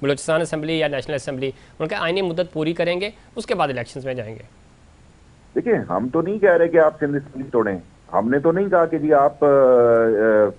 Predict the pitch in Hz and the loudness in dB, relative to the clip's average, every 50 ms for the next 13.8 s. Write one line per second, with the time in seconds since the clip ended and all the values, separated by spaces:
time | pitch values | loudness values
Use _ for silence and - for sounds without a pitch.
0 | - - - _ _ - 95 123 131 127 139 147 139 143 131 131 135 127 131 131 | -14 -20 -20 _ _ -4 0 0 0 2 0 -4 -2 0 -2 -2 -2 -4 -4 -4
1 | 127 131 131 123 123 117 117 117 107 104 104 113 127 147 143 170 170 165 180 175 | -2 -2 -2 0 0 2 2 2 0 0 -4 -2 -4 -4 -4 -4 -4 -4 -6 -6
2 | 196 190 - 185 165 165 160 156 143 143 143 143 139 135 123 113 107 104 98 92 | -6 -4 -4 -2 -4 0 0 0 2 2 2 0 0 -2 -6 -6 -4 -2 -2 -2
3 | 85 - _ _ _ _ _ _ _ - - 85 101 113 113 156 147 151 156 156 | -2 -6 _ _ _ _ _ _ _ -8 -6 -6 -6 -2 -2 -2 0 0 -2 0
4 | 160 160 175 185 - - 190 175 170 175 160 156 156 160 160 156 143 139 123 117 | 2 0 0 0 0 -2 -4 -2 -2 -2 -2 0 2 2 2 4 4 2 2 0
5 | 117 110 98 98 - - _ - - _ _ _ - 123 127 147 151 139 165 156 | -2 -4 -6 -8 -10 -16 _ -20 -20 _ _ _ -2 -2 0 0 0 2 2 2
6 | 147 147 147 147 - 165 156 151 143 147 151 143 139 139 147 - 147 143 135 - | 4 2 0 0 -2 -2 -2 -2 0 0 0 0 0 -4 -4 0 2 0 0 0
7 | - 165 156 151 147 151 143 156 147 147 131 127 135 131 - - 165 156 135 135 | -2 -2 -2 0 0 0 0 0 0 0 2 2 0 0 -2 -2 0 0 2 2
8 | 147 147 143 135 139 131 127 131 139 139 131 135 127 127 135 143 135 147 139 143 | 0 0 -2 -6 -4 -2 -4 -2 -2 -4 -2 -2 -4 -2 -2 -2 0 0 0 0
9 | 147 143 - 165 175 175 165 135 143 147 151 160 160 - 147 143 147 143 143 139 | -2 -2 0 0 0 2 2 2 2 2 -2 -4 -2 -2 0 0 2 0 0 0
10 | 139 139 143 147 143 135 123 139 131 131 127 123 127 131 123 123 123 123 - 143 | 0 -4 -4 -4 -4 -4 -6 -4 0 0 0 0 -2 -2 0 0 0 0 -2 -4
11 | 127 123 127 120 110 104 104 104 90 82 98 104 104 - - 101 95 87 85 - | -2 0 0 2 2 2 0 0 0 0 0 0 0 -2 -2 -4 -4 -4 -8 -14
12 | - - - _ _ - - - - - - 113 127 101 90 - - - _ _ | -20 -20 -20 _ _ -20 -20 -20 -20 -18 -6 -2 -2 -2 -2 -2 -12 -20 _ _
13 | _ - - _ _ _ _ _ - 123 123 - 110 120 147 190 | _ -20 -20 _ _ _ _ _ -14 -14 -12 -8 -8 -6 -6 -4